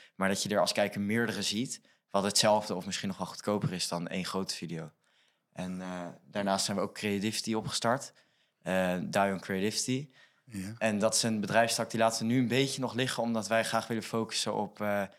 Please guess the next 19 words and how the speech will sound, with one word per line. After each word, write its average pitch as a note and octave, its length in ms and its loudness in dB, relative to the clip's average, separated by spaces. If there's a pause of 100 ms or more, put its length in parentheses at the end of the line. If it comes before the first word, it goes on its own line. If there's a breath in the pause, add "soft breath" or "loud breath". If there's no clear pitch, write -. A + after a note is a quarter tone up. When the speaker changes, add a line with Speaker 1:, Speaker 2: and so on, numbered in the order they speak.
(180 soft breath)
Speaker 1:
op - 120 -6
wat G#2+ 100 2
ik G#2+ 80 0
net A#2+ 200 2
vertelde. C3 520 0 (340 loud breath)
Maar G#2+ 100 -2
bij A2+ 120 4
Creativity A#2+ 520 0
willen A2+ 180 2
wij, G#2+ 460 4
eh, G#2+ 240 0
ook C3 180 0
een C3 80 2
database A#2+ 480 2
opbouwen A2 460 0
van G2+ 420 0 (240 soft breath)
freelance A2+ 600 0
editors. C3 680 0 (500)
Eh, G#2 340 4